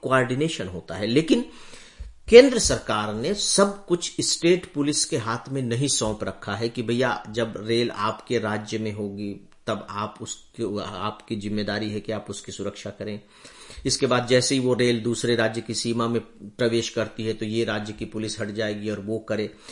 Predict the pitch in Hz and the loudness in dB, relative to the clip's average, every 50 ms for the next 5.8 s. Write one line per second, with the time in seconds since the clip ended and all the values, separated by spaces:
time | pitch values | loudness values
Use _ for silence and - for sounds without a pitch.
0 | - - - - - 156 175 175 - 196 190 - - - 202 196 180 147 156 160 | -18 -18 -14 0 8 8 8 8 8 4 2 2 2 4 6 6 8 6 4 4
1 | 156 165 175 - 139 - 156 147 143 - 156 147 123 113 123 123 127 - 120 - | 4 0 0 0 -2 -2 0 0 0 0 0 -2 -2 0 -4 -4 -4 -4 -4 -4
2 | - 110 107 101 104 - 139 156 165 151 147 160 151 147 135 139 139 - 175 156 | -2 -2 -2 -2 0 -2 0 0 0 0 0 0 0 2 2 2 2 0 -2 0
3 | 131 113 101 101 120 139 160 180 185 180 202 196 190 185 - - - 123 - - | 0 -2 -2 0 2 2 2 2 2 0 0 0 0 -2 -6 -6 -10 -10 -8 -4
4 | - 143 139 123 110 101 135 180 165 - 104 92 87 - 90 92 107 101 104 101 | -2 -2 -2 -2 -2 -2 -2 -2 -2 -2 -4 -4 -4 -2 -2 -2 -2 -4 -6 -4
5 | - 123 123 123 110 104 - 95 95 - 95 101 110 120 123 | -2 -2 0 0 -2 -4 -6 -6 -6 -6 -8 -8 -6 -6 -8